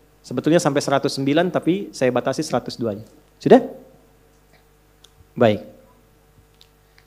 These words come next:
Di sini, Ismail alaihissalam sudah baligh. Falamma balagha ma'ahu sa'ya. Tatkala Ismailnya sudah baligh. Oh. Dan sudah matang cara berpikirnya.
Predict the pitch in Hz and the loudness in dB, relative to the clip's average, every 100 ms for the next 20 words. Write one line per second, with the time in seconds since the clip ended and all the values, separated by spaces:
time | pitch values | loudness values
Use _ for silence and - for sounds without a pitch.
0 | _ _ _ - _ _ _ _ _ - | _ _ _ -20 _ _ _ _ _ 6
1 | 233 254 262 165 165 415 403 - - - | 8 10 8 8 8 6 2 -6 -20 -20
2 | _ _ _ 196 - 220 302 277 220 196 | _ _ _ -2 4 6 6 6 10 10
3 | 185 214 262 240 247 277 240 220 - - | 10 8 6 6 6 10 8 8 2 -16
4 | - - - _ _ _ _ _ - 123 | -20 -20 -20 _ _ _ _ _ -2 4
5 | 165 170 160 160 165 156 165 160 156 156 | 4 4 4 6 8 8 10 10 8 4
6 | 165 151 156 151 165 143 127 110 - 139 | 2 2 2 2 -2 0 -2 -2 -2 -2
7 | - 156 196 196 165 143 135 175 185 185 | 2 4 4 2 -2 -4 -2 -2 -2 -2
8 | 208 190 196 - - - _ - - _ | 0 -2 -6 -14 -20 -20 _ -20 -20 _
9 | _ _ _ - 131 131 113 104 101 107 | _ _ _ -2 2 4 2 -4 -10 -18
10 | - _ _ _ - - 190 214 214 262 | -20 _ _ _ 2 4 8 8 8 8
11 | 262 170 123 - 170 151 151 160 143 113 | 6 4 0 0 2 2 0 -2 -4 -4